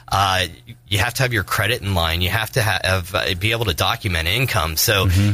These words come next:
Speaker 1: you know, it, it, it, you know, creates a good environment for, for investments. And, you know, especially here in the Tampa Bay area where property values are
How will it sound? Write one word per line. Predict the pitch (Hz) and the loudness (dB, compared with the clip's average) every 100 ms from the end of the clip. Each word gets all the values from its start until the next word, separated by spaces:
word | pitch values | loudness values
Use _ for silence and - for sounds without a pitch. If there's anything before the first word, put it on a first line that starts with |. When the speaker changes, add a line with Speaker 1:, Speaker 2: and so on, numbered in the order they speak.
| 101 | 2
Speaker 1:
you | 113 | 0
know, | 107 | 2
it, | 104 | 0
it, | 87 95 110 - | -2 -4 -4 -6
it, | 101 - - _ _ _ - | -6 -6 -20 _ _ _ -6
you | 160 | -2
know, | 117 | -2
creates | - 135 123 - | 0 0 0 0
a | 113 | -2
good | 87 113 113 | 0 0 0
environment | 98 95 104 135 110 90 - | -2 0 0 0 0 -2 -6
for, | - 107 101 98 98 | -4 0 4 4 2
for | - - 113 107 | -2 -6 0 2
investments. | 101 90 107 - 78 78 - | 0 0 -2 0 -2 -2 -2
And, | 95 98 101 | -2 -4 -4
you | 110 | 0
know, | 85 | 0
especially | 82 92 - 139 - 98 | -2 -2 -2 0 0 0
here | 110 | 0
in | 87 | -2
the | |
Tampa | 85 110 101 | -2 -2 -2
Bay | 92 82 | -2 0
area | 107 123 104 | 2 2 0
where | 85 | -2
property | - 95 92 | -2 -2 -2
values | 87 90 90 87 82 | -2 0 0 -2 0
are | 76 78 | 0 -2